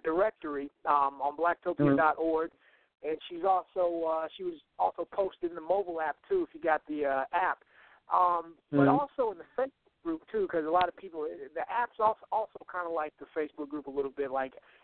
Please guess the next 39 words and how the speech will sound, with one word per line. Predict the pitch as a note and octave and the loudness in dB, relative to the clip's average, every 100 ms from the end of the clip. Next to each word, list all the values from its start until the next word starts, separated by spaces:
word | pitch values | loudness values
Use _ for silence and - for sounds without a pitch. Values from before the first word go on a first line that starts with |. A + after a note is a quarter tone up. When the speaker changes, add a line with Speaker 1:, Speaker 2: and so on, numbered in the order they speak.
| - | 0
Speaker 1:
after | D#3+ - F3+ | 0 0 -8
you | |
get | F3+ - | -8 -4
the | E3+ | -4
alerts, | D#3 E3 E3 - | -2 -2 -2 -4
people | - D3+ | -16 -10
kinda | E3+ D3+ | -6 -6
scroll | - - D3+ D3+ D3+ | -6 -2 2 2 0
and | C#3 | -4
kinda | D3 C3+ | -6 -8
forget. | C3 C3 D#3 D3 _ - _ _ | -10 -4 -4 -4 _ -20 _ _
So, | E3+ D#3+ | 2 4
um, | D#3 D3 C#3+ C3+ C3 _ _ _ | 6 4 4 -2 -20 _ _ _
you | G3+ | -6
know, | F3+ | -4
if | D3+ | -4
you | F#3 | 0
wanna | G#3 G3+ F3+ D3+ _ | 2 2 0 -4 _
just | - - | -16 -6
kinda | G3 F3 | -2 -2
put | - - | -2 0
it | G3+ | 2
back | F3+ F3 - | 2 0 4
out | F#3+ F3+ | 2 2
on | D#3 | -4
the | - G#3+ | -10 -8
Facebook | B3+ - D#3 C#3 | -8 -10 -12 -10
group, | C#3+ C#3+ D#3 | -12 -12 -12
you | |
know, | D3+ | -12
for | - C#3+ | -8 -6
the, | C3+ | -6
for | - | -4
the, | C#3+ - | -4 0
also | F#3 A#3 | -2 -2
'cause | - F#3 | -6 -4
we | |
got | F3+ D#3 | 0 -2
newbies | C3+ F3 F#3 E3 | -2 -6 -4 -8